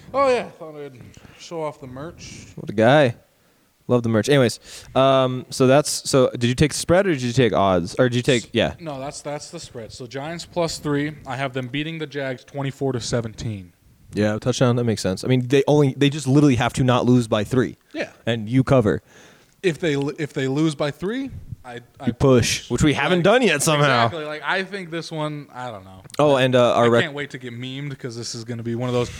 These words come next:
Speaker 1: "Oh, it's guaranteed Giants plus three," but I
Speaker 2: I forgot, uh, our records, so I pulled ahead of you by one.
Speaker 1: Yeah,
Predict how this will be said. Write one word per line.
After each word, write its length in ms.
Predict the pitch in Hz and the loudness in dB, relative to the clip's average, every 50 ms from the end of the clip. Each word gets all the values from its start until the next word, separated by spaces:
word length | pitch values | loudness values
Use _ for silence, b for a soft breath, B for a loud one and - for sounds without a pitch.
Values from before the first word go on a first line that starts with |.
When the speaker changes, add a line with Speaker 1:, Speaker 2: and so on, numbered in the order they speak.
| - - - - | -16 -14 -6 -2
Speaker 1:
"Oh, 220 | 240 240 233 220 | 0 2 2 2
it's 160 | 185 160 - - | 2 0 -4 -2
guaranteed 840 | - 147 180 208 233 240 233 202 165 - 220 247 240 233 214 156 | 2 4 6 6 6 4 2 0 -2 -2 -2 0 0 0 -2 -2
Giants 440 | 131 165 190 220 226 226 226 214 - | -4 -4 -4 -4 -4 -6 -8 -8 -6
plus 220 | - 233 233 - - | -4 -4 -4 -4 -6
three," 140 | 240 226 180 | -12 -14 -10
but 200 | 131 131 120 107 | -8 -8 -6 -6
I 180 | 110 113 107 95 - B B B B B _ | -8 -10 -14 -16 -20 B B B B B _
Speaker 2:
I 100 | 120 127 | 0 2
forgot, 320 | 139 143 135 135 131 131 | 4 4 4 4 4 4
uh, 20 | 127 | 4
our 360 | 127 120 120 117 110 110 120 | 6 6 8 8 8 6 6
records, 400 | 117 117 117 - - 117 113 110 | 6 4 4 4 2 0 0 0
so 260 | - - 123 117 113 - | 0 2 4 4 6 6
I 160 | 107 113 117 | 4 4 2
pulled 220 | - - 131 117 | 2 2 2 2
ahead 220 | 117 107 110 107 104 | 4 2 2 2 2
of 60 | 101 | 2
you 80 | 104 | 2
by 120 | 98 95 92 | 2 2 2
one. 360 | 92 90 78 67 82 107 113 - _ | 2 2 0 -2 -4 -8 -12 -18 _
Speaker 1:
Yeah, 240 | - 123 117 95 85 | -14 -12 -12 -12 -14